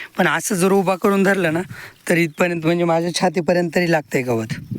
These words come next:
चांगलं वाढलेलं आहे. चला आता बैलगाडी घेऊन घरी जातो गवत घेऊन. गवत हे उद्याच्याला टाकायचं आहे, पण पाऊस वगैरे आला ना, नंतर कापता येणार नाही,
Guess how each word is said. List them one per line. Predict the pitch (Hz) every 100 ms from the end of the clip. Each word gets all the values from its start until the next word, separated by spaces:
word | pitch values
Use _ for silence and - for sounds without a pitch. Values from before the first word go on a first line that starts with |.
| - - - - - - - - - - -
चांगलं | 165 165 165
वाढलेलं | 170 156 135 135
आहे. | 156 - -
चला | - 156
आता | 143
बैलगाडी | 147 156 147 151 147
घेऊन | 151 151 180
घरी | 170 170 147
जातो | 135 120 135
गवत | 131 123
घेऊन. | 113 113 101 - - - - 143
गवत | 175 190 196
हे | 202
उद्याच्याला | 185 175 190 196 214 202
टाकायचं | 196 190 180 151
आहे, | 214 - - -
पण | 185 175
पाऊस | 151 190 196 - 208
वगैरे | 208 180 -
आला | 226 285
ना, | 165
नंतर | 170 170 160
कापता | 170 170 -
येणार | 175 165
नाही, | 147